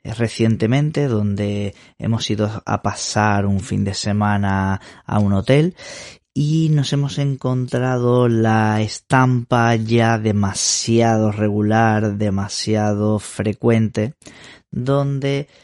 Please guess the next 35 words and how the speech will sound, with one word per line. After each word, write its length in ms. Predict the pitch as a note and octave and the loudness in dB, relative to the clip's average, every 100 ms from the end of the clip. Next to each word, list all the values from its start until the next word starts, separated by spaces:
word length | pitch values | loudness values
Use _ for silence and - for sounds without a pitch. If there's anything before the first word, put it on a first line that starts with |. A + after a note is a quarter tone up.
| _ - | _ -10
los 840 | - A2+ A2 G#2+ G#2 G2+ G2+ - | -2 2 2 2 2 0 -4 -4
niños 720 | A2 B2+ C3 A#2+ G#2 G2+ - | 0 2 2 2 0 -2 -4
y 80 | A2 | -4
las 240 | G#2 G2+ | -4 -4
niñas, 640 | A2+ C3+ C#3+ C#3 C3 C3+ - | 0 2 2 0 0 -4 -6
cuando 720 | - C3+ C#3+ C#3 C#3 C3 B2+ | 0 2 4 2 0 0 2
van 200 | C3 C3 | 2 0
a 100 | B2 | 0
comer 420 | B2 B2+ C3 B2+ - - - _ | 0 2 0 -2 -10 -20 -20 _
en 160 | D#2+ G#2 | -4 0
el 140 | G#2 | 2
hotel, 440 | A2+ C3+ C3+ C#3+ - - - _ _ _ - | 4 4 2 2 -4 -20 -20 _ _ _ 2
todos, 600 | D3 C3+ A2+ G2+ - - | 6 6 4 2 -4 -6
bueno, 420 | A2+ A2 F#2+ F#2 _ | 0 0 0 -6 _
casi 340 | A2 G#2 G#2+ | -6 -2 -2
todos, 340 | G2 A#2+ A#2 A2+ | 2 2 2 -2
por 200 | - G2+ | -2 0
no 340 | G#2 G#2 G#2 | 2 2 0
faltar 440 | - G#2 G2+ A2 | 0 -2 0 2
a 60 | G#2+ | 2
la 100 | G#2+ | 2
verdad, 400 | G#2+ G#2+ B2 B2 - | 2 4 2 0 -4
un, 540 | A#2+ C3 B2+ B2+ B2 - - - _ | 0 2 4 2 0 -4 -14 -20 _
un 540 | - A2 A2+ A2+ A2+ - | -4 -2 0 0 -2 -2
porcentaje 640 | A#2 - A2 G#2 A2 A2+ | -4 0 -2 0 2 4
altísimo 720 | A2+ G#2 D#3 - D#3 D3 D3 | 4 2 0 2 2 2 4
de 120 | C#3+ | 2
todos 440 | C3 - C#3+ C3+ C3 | 0 2 2 4 2
los 180 | C3 | 0
niños 300 | B2+ C#3 C3 | 0 -2 -2
y 40 | B2+ | -2
todas 220 | A#2+ A#2 | -2 0
las 140 | A2+ | 0
niñas 280 | A#2 A#2+ A2+ | -2 -2 -4
tenían, 600 | - G#2+ A2 A#2+ A2+ B2 | -6 -2 0 0 0 -2